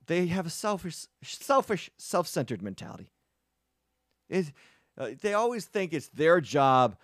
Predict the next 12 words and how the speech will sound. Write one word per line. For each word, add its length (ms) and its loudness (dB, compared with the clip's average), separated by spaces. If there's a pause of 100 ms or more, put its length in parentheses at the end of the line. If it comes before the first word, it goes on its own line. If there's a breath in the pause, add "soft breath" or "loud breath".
(160 soft breath)
to 80 -6
determine 460 -2
what, 220 -2 (480)
what 180 -8
people 260 -4
are 60 -2
worth, 520 -16 (1000)
what 200 0
people 320 0
are 60 4
worthy 480 -4
of. 220 -20